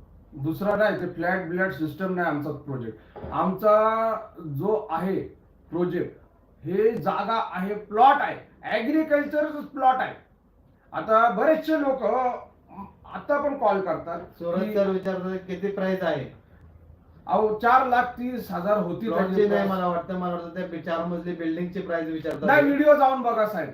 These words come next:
Speaker 1: मी इथं डिक्लेअर नाही करणार, जाऊन व्हिडिओ बघा साहेब. इत-, एवढा तुम्ही पैसा लावणार, लाखो रुपये लावणार, तुम्ही दहा मिनिटं त्या व्हिडिओला देऊ शकत नाही का सांगा?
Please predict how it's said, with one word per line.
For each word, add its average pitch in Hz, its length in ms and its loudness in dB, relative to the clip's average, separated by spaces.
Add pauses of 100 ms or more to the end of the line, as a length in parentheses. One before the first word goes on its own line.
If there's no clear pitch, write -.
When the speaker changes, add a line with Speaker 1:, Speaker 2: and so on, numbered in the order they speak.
(160)
Speaker 1:
मी 190 220 -4
इथं 196 240 -2
डिक्लेअर 175 380 -4
नाही 156 240 -2
करणार, 131 340 -10 (220)
जाऊन 240 400 2
व्हिडिओ 226 280 2
बघा 226 380 2 (220)
साहेब. 262 300 4
इत-, 226 300 -8
एवढा 269 320 0
तुम्ही 269 280 -4
पैसा 226 420 0
लावणार, 214 380 2
लाखो 190 380 0
रुपये 214 300 0
लावणार, 165 300 0 (440)
तुम्ही 254 160 0
दहा 226 280 4
मिनिटं 302 260 0
त्या 302 160 4
व्हिडिओला 285 400 4
देऊ 226 220 0
शकत 254 420 -2
नाही 233 160 -4
का 220 120 -8
सांगा? 226 500 -2